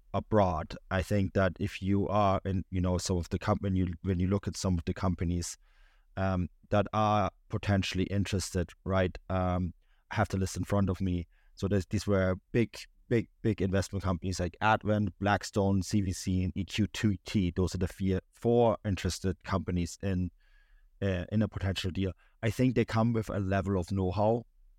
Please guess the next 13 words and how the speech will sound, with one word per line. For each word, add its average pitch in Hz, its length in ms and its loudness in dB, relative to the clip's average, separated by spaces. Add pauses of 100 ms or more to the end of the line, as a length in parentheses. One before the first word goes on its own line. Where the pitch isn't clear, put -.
(100)
that 101 200 4 (260)
the 104 200 -6
Bundesliga, 95 880 2 (880)
um, 98 480 -2 (240)
you 120 80 -2
know, 131 100 4
these 123 160 2
are 117 60 2
multi-billion 110 1120 2 (580)
corporations, 95 1000 -2 (220)
and 92 300 0
they 101 120 2
have 98 500 2